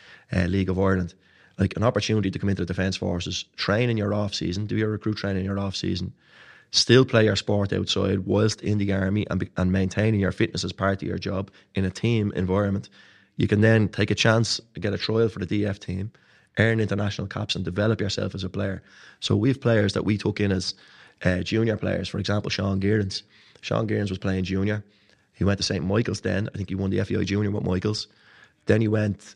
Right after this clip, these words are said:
League of Ireland, and now he's a stalwart centre half in Treaty United's team that's about to get promoted, most likely, to the Premier Division of the League of Ireland.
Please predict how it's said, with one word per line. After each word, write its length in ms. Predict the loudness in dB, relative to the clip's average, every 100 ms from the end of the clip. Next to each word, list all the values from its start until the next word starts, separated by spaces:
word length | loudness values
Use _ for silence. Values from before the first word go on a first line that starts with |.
| -2
League 220 | 2 2
of 80 | 2
Ireland, 420 | 2 2 2 -2 -8 _ _ -2
and 160 | 0 4
now 180 | 4 2
he's 120 | 2
a 40 |
stalwart 720 | -2 0 0 0 -2 -4 -8 -18 _ _
centre 380 | -2 0 2 0
half 360 | 0 0 0 -4
in 140 | -8
Treaty 320 | -6 -4 -2
United's 440 | -2 -2 -2 -2 -4
team 380 | -4 -2 -4 -10 _ _ _
that's 160 | -2 -2
about 300 | 2 2 0
to 60 | -2
get 140 | -2
promoted, 420 | 0 0 0 0
most 240 | 0 0 0
likely, 400 | -2 -2 -8 -10 _ _ _
to 80 | -6
the 80 | -2
Premier 260 | -2 -2
Division 300 | -2 -2 -2
of 80 | -4
the 60 | -4
League 220 | -4 -4
of 80 | -4
Ireland. 320 | -6 -6